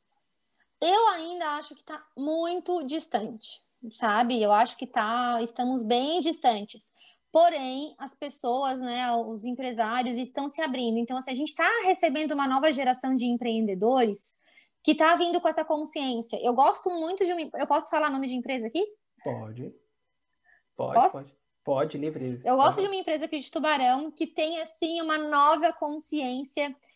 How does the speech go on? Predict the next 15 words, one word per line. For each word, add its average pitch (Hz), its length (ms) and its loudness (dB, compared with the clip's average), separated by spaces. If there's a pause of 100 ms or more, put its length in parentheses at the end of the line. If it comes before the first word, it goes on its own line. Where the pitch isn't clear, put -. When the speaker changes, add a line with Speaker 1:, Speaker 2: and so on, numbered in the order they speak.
(140)
Speaker 1:
que 285 80 -4
é 269 60 6
a 277 60 4
Base 277 580 0
quarenta 262 340 -8
e 269 40 -4
oito. 247 200 -10 (580)
Acho - 140 -20
que 262 60 -10
é 247 40 -2
essa, 247 240 -14 (120)
do 226 80 2
Arthur. 254 360 -2 (400)
Speaker 2:
Sim, 165 300 -8
sim. 143 260 -12